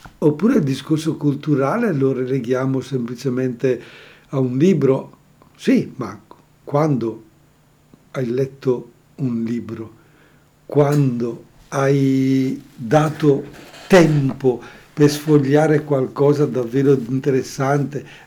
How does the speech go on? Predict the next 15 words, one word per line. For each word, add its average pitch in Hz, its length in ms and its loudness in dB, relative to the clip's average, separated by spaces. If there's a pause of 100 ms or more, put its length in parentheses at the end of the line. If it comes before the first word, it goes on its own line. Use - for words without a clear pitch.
(100)
Hai 151 180 4
approfondito, 139 1200 0 (500)
eh, 127 560 -4 (240)
qualcosa 143 680 0
che 139 440 -2 (140)
ti 135 120 -4
possa - 760 -6
aiutare? 117 840 -6 (960)
Ecco, 165 380 -4 (600)
in 170 460 4
merito 160 640 4
a 151 160 -4
questo 156 720 -2 (520)
è 156 80 -4
interessante 139 960 -2